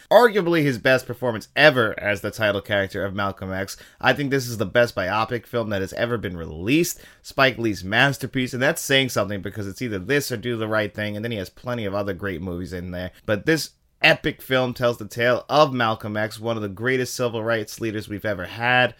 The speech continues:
The film is told non-linearly as we see throughout his entire life leading up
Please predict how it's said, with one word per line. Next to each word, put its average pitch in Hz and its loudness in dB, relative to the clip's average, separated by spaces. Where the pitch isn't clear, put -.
The 120 0
film 131 2
is 110 -8
told 120 0
non-linearly 123 0
as 104 0
we 95 -8
see 117 -4
throughout 104 -2
his 98 -8
entire 113 0
life 110 0
leading 107 -2
up 101 -4